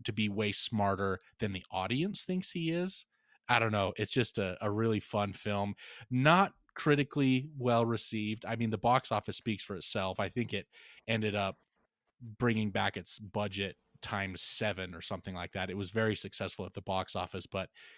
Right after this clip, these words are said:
not very well reviewed among, among critics and whatnot. But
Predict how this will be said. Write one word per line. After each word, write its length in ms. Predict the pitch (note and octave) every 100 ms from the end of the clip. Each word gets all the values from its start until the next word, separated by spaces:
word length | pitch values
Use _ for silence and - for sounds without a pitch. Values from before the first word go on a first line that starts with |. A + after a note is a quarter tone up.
| -
not 360 | A#2 A#2 B2 G#2+
very 240 | A2 G2+
well 220 | F#2+ G2 F#2+
reviewed 440 | F#2+ F2+ F#2 F#2+
among, 320 | F2 F2+ F2+ -
among 200 | F#2+ F#2
critics 460 | - G2+ F#2+ -
and 100 | F#2
whatnot. 360 | F2+ F2 F2+ F2+
But 160 | G2